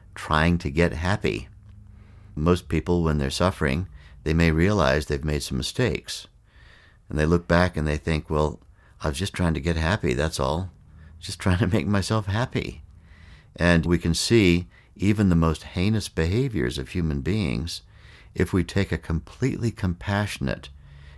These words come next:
and impartial view, what we're going to see is someone who genuinely believed that their activity and their behavior was going to make them and possibly others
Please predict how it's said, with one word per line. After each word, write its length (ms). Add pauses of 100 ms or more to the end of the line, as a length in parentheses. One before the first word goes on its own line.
and 220
impartial 720
view, 600 (1000)
what 200
we're 100
going 200
to 100
see 340
is 240 (280)
someone 460
who 420 (360)
genuinely 720
believed 680 (500)
that 200
their 240
activity 640
and 120
their 100
behavior 760 (560)
was 460 (160)
going 260
to 120
make 260
them 640
and 200
possibly 600
others 520